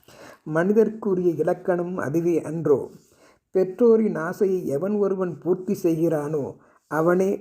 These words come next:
தர்மத்தினை அறிந்தவனாகின்றான். நல்ல செயல் செய்வதற்கான வளமையை கொடுத்த இறைவனை எவரும் மறத்தலே கூடாது.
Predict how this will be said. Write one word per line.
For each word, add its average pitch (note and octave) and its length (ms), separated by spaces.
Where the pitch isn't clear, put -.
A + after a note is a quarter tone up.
தர்மத்தினை F#3 720
அறிந்தவனாகின்றான். D3 1120
நல்ல F#3+ 460
செயல் G#3 340
செய்வதற்கான F3+ 920
வளமையை F3+ 680
கொடுத்த E3 460
இறைவனை F3 640
எவரும் E3+ 540
மறத்தலே E3+ 640
கூடாது. C#3+ 500